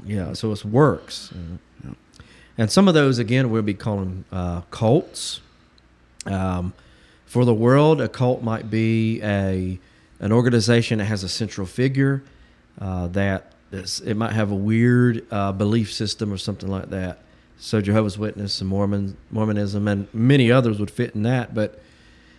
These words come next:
Speaker 1: uh, we would define a cult, uh,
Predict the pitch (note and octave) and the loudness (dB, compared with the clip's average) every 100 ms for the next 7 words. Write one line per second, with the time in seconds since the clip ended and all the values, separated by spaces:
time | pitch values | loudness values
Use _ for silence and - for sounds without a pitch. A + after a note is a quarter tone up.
0 | _ G2+ G2+ G#2+ D3+ B3+ A#3+ - A#2+ A#2 | _ -2 0 4 6 6 2 2 0 2
1 | G#2+ G#2 G#2+ G#2+ - _ _ A2 - A#2+ | 2 2 0 -2 -8 _ _ -10 -4 0
2 | G#2+ G#2+ - - - _ - _ _ _ | 2 2 0 -10 -20 _ -20 _ _ _
3 | - A2 G2+ G2 G2 | -8 -4 -2 -2 -4